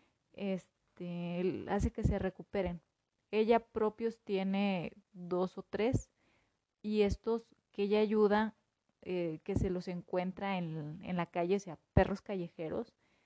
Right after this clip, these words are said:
los recoge, les digo, les da a ella una buena atención y busca,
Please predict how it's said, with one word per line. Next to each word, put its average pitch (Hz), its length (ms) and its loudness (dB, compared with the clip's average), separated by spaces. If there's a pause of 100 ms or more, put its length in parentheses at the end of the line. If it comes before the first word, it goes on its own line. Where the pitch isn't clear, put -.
(280)
los 196 200 -2
recoge, 196 920 0
les 175 360 0
digo, 175 200 2
les 175 180 2
da 170 120 2
a 165 80 0
ella 175 200 0
una 196 220 0
buena 190 280 0
atención 196 680 -6 (480)
y 233 120 -2
busca, 226 580 0